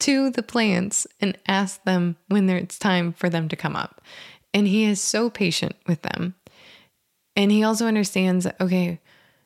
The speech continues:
he, well, and he also sees me dedicating so much time,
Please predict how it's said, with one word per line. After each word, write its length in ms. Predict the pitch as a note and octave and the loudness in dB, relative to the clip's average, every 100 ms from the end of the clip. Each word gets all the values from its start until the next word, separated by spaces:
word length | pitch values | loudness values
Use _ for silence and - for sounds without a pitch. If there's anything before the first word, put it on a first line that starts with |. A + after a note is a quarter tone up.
| _ | _
he, 220 | - - - | -10 -8 0
well, 220 | A3+ A3 | 2 4
and 80 | A3+ | 2
he 80 | |
also 200 | A#3+ B3 | 2 0
sees 500 | A3+ - A3+ A3 G3 | 0 0 0 2 2
me 840 | F3+ F3+ G3 A#3 A#3+ E3 - F#3 - _ _ _ _ _ _ _ - - | 2 4 4 2 0 -2 -4 -8 -8 _ _ _ _ _ _ _ -20 -4
dedicating 580 | G3+ G3 G#3 G#3+ F#3+ F3 | 0 2 2 2 2 2
so 120 | - | 0
much 160 | E3+ E3+ | -2 -4
time, 180 | - | -6